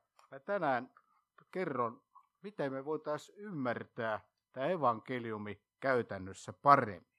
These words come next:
Paavali oli huolissaan Galat-, Galatian uskovista. Täällä galattalaiskirjeessä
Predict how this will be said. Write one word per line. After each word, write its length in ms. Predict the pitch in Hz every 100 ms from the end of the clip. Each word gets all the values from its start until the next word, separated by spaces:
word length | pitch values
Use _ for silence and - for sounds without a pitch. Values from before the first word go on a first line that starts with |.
| _ _ _ - _ _
Paavali 520 | - 254 170 139 139 147
oli 140 | 147
huolissaan 960 | 151 202 139 113 107 - 127 117 113 - _ _
Galat-, 680 | - 180 139 - - _ _
Galatian 720 | - 208 170 127 127 120 113 143
uskovista. 960 | 160 180 - 127 113 113 - - 110 - _ _ _ _ _ -
Täällä 220 | 131 135
galattalaiskirjeessä 1500 | 208 214 175 147 139 139 - - 170 131 113 113 - - 123